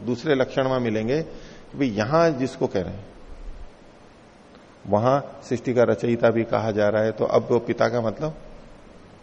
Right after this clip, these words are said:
ये पिता हो ही नहीं सकता, अर्थ घट ही नहीं रहा है यहां पर, उसी पर घटेगा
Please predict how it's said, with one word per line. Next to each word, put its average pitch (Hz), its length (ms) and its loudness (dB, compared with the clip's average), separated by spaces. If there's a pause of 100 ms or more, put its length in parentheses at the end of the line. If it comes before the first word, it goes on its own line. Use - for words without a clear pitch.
(140)
ये 90 120 -4
पिता - 220 -4
हो 98 120 -2
ही 147 80 -2
नहीं 160 100 -2
सकता, 156 280 -4
अर्थ 120 200 2
घट 110 220 0
ही 156 80 2
नहीं 175 120 2
रहा 165 140 0
है 156 80 -2
यहां 147 140 -4
पर, 151 200 -8 (1120)
उसी 135 180 -2
पर 151 140 -2
घटेगा 117 380 -2